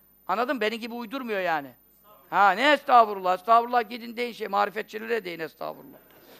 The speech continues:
Evet, ne buyurdu sallallahu aleyhi ve sellem? "Men kezzame gayzan", kim öfkesini yutarsa, "ve yestati'u en yunfizehu",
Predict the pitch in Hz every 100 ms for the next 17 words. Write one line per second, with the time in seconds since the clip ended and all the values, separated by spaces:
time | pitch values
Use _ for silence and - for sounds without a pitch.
0 | - _ - - 214 220 185 - _ _
1 | 214 285 285 277 - 262 262 262 269 262
2 | 262 254 294 302 254 180 - _ _ _
3 | _ - 226 240 277 269 285 285 269 320
4 | 294 226 165 127 _ _ _ _ - 302
5 | - 277 - 269 277 277 254 269 311 302
6 | 214 156 - _ _ - 214 254 254 254
7 | 247 277 294 269 240 247 240 254 320 285
8 | 233 175